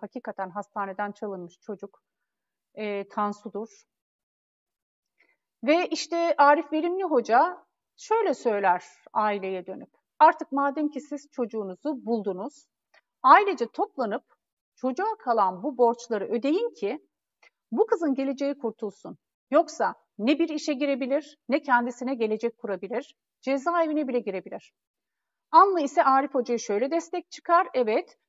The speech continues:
neticede yirmi dört yıl kız kendilerinde yoktur, yirmi dört yıl yapılacak masrafa sayın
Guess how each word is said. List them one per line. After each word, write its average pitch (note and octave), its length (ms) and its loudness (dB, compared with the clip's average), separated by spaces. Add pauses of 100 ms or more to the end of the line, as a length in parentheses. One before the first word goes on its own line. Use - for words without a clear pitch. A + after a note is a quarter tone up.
(120)
neticede C4+ 440 0
yirmi B3+ 440 -2
dört D#4 280 0
yıl A#3+ 100 0
kız - 220 -10
kendilerinde A3 640 -2
yoktur, D4+ 560 -2
yirmi D4 440 -2
dört F4+ 340 -4
yıl B3 140 -4
yapılacak C4+ 600 -2
masrafa C4+ 500 -2
sayın G#3 440 -6